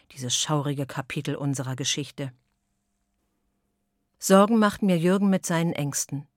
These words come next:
Die Prüfungsängste sind groß. Und nun kommen noch die Ängste hinzu, ob er in zwei Jahren eine Anstellung finden wird.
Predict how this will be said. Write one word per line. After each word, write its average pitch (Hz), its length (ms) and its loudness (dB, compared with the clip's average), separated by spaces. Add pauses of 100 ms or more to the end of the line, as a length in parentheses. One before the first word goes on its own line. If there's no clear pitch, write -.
(560)
Die 147 80 -2
Prüfungsängste 160 840 -2
sind 185 240 0
groß. 147 440 -2 (640)
Und 147 240 -2
nun 202 300 4
kommen 180 320 0
noch 160 180 -2
die - 220 -6
Ängste 196 340 -2
hinzu, 190 520 0 (320)
ob 165 140 -2
er 151 140 0
in 143 80 -2
zwei 180 260 0
Jahren 160 400 0
eine 151 240 -2
Anstellung 127 560 -6
finden 127 420 -8
wird. 135 280 -16